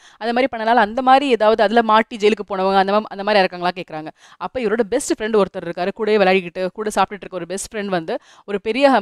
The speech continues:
பில்டிங்ஸ்லாம் கட்டும் போது அதுல நிறைய வந்து அவர், ஆம், லஞ்சம்லாம் வாங்கியிருக்காரு. So அந்த விஷயத்த வந்து நம்மளோட ஹீரோ வந்து வெளியில கொண்டு வராரு. அவர் நியூஸ் ரிப்போர்ட்ல, "நான் இதை படிக்க போறேன், இந்த நியூஸ் வந்து நான் வெளியிட போறேன்னு" சொல்றாரு. அவங்க ஃப்ரெண்டு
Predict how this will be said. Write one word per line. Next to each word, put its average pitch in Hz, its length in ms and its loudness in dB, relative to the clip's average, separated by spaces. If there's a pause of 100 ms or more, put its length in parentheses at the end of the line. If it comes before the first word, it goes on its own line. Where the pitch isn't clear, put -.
பில்டிங்ஸ்லாம் 233 400 -2
கட்டும் 202 260 -10
போது 180 180 -4
அதுல 202 220 0
நிறைய 202 300 0
வந்து 196 280 -2
அவர், 170 420 4 (320)
ஆம், 175 320 -8
லஞ்சம்லாம் 214 680 2
வாங்கியிருக்காரு. 180 340 -2 (220)
So 226 160 -6
அந்த 254 240 0
விஷயத்த 233 440 -2
வந்து 214 100 2
நம்மளோட 180 200 2
ஹீரோ 214 280 -2
வந்து 185 300 0
வெளியில 226 140 8
கொண்டு 185 240 -2
வராரு. 170 40 4
அவர் 175 220 4
நியூஸ் 220 260 -4
ரிப்போர்ட்ல, 185 220 -8
"நான் 247 100 -2
இதை 202 180 2
படிக்க 185 240 -8
போறேன், 175 260 -6
இந்த 185 140 -4
நியூஸ் 214 200 -4
வந்து 202 180 -4
நான் 170 240 2
வெளியிட 185 260 0
போறேன்னு" 175 340 -8
சொல்றாரு. 165 180 -6
அவங்க 185 240 -4
ஃப்ரெண்டு 202 160 -8